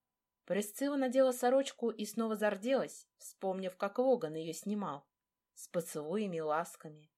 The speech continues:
жарким шепотом, от которого тело покрывалось мурашками,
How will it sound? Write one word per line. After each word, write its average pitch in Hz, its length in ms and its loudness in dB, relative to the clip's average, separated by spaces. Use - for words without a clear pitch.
жарким 160 500 -2
шепотом, 175 640 -4
от 160 140 -8
которого 170 340 0
тело 202 320 0
покрывалось 175 580 0
мурашками, 160 760 -4